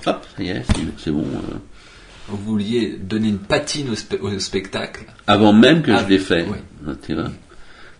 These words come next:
Speaker 1: C'est une autre façon de faire. Alors, par contre, j'ai d'autres spectacles, c'est une question de profondeur, de, de, peut-être même d'écriture ou de scénario ou de je sais pas quoi. Euh, je sens qu'il y a des spectacles que j'écris, là, ça serait dommage de les faire que six fois.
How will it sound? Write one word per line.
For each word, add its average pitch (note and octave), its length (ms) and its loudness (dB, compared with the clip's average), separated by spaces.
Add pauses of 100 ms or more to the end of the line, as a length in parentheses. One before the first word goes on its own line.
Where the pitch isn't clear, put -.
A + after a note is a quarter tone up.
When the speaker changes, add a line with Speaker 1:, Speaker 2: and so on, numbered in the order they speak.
Speaker 1:
C'est - 180 -8
une F2+ 240 2
autre D#3 140 4
façon - 280 0
de G#2+ 60 0
faire. G2+ 160 2
Alors, - 120 -4
par G2+ 200 0
contre, B3 240 2
j'ai G#2+ 120 4
d'autres C#3 200 2
spectacles, - 560 0 (340)
c'est - 140 2
une A2+ 80 8
question C3 320 4
de D3 60 6
profondeur, B2 1000 2 (540)
de, E2 320 2
de, B1 300 -2 (1400)
peut-être E2 200 -10
même E2 200 -2
d'écriture F#2+ 520 -6
ou E2 80 -2
de D#2 60 -8
scénario D#2+ 600 -2
ou A2+ 80 2
de - 40 -8
je - 60 -12
sais - 60 -10
pas - 140 -8
quoi. A3+ 320 -4 (600)
Euh, G#1 140 -6
je E2+ 140 -4
sens - 300 4
qu'il G#2+ 100 4
y - 20 4
a F#2 40 0
des G2 80 2
spectacles G#2+ 500 -2
que F2 120 -2
j'écris, D3 600 -2 (460)
là, B2+ 200 4
ça - 120 -2
serait - 220 -4
dommage A2+ 440 4
de F#2+ 60 0
les E2+ 120 -2
faire - 220 -6
que F#2+ 120 -6
six - 200 -10
fois. - 240 -10